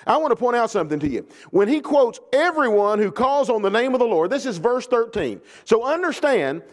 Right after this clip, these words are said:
that Romans ten nine and Romans ten thirteen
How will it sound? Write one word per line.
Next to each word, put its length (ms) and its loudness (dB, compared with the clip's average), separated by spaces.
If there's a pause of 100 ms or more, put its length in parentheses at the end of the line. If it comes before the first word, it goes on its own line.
(240)
that 260 0 (560)
Romans 760 -2
ten 460 -2
nine 600 -2 (240)
and 260 -2
Romans 460 0
ten 320 -2
thirteen 640 -2